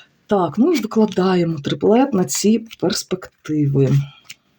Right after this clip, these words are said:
Ага.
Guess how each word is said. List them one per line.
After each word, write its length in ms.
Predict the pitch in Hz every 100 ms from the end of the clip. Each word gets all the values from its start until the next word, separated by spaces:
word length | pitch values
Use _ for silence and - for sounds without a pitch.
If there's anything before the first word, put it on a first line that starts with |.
| _ _ _ _ _ _ _ _ _ _ _ _ _ _ _ _ _ _ _ _ _ _ _ _ _ _ _ _ _
Ага. 640 | - 143 139 147 127 135